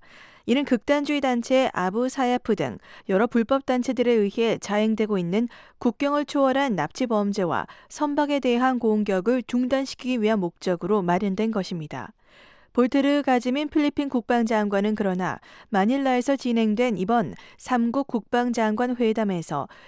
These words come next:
합의서에 대한 공식 서명은 이루어지지 않았다고 밝혔습니다. 이는 국경 안보에 관한 사안인 만큼 오는 삼십 일 취임을 앞둔 로드리고 두테르테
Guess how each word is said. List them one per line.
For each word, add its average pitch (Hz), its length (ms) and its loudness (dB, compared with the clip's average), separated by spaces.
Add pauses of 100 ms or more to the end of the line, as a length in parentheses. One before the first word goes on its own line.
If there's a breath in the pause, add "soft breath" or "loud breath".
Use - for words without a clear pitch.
합의서에 294 540 0
대한 254 400 0
공식 233 360 0
서명은 214 600 0
이루어지지 226 540 0
않았다고 180 560 -4
밝혔습니다. 156 800 -8 (580 soft breath)
이는 226 160 2
국경 269 380 0
안보에 208 360 4
관한 262 220 0
사안인 226 380 0
만큼 185 520 -2 (340 loud breath)
오는 269 340 2
삼십 285 400 -4
일 311 100 0
취임을 262 440 0
앞둔 170 400 -2 (320 loud breath)
로드리고 233 800 2
두테르테 226 760 0